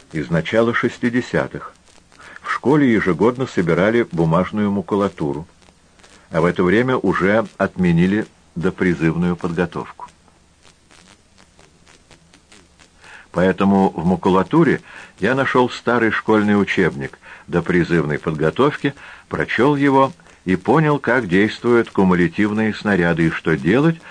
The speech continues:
чтобы они не сожгли танк. Нужно между ними и броней поставить препятствие. Тогда они взорвутся на препятствие, взрывная волна за ним рассеется,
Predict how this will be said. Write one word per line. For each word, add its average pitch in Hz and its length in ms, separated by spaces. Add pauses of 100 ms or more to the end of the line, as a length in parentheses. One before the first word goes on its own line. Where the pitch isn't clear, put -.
(140)
чтобы 80 420
они 85 240
не 117 120
сожгли 90 520
танк. - 440 (840)
Нужно 131 300
между 120 400
ними 113 400 (100)
и 98 120
броней 101 540 (500)
поставить 127 560
препятствие. 107 920 (800)
Тогда 92 420
они 113 300
взорвутся 101 680
на 90 120
препятствие, 92 880 (360)
взрывная 107 640
волна 78 520 (440)
за 90 280
ним 80 240
рассеется, 110 920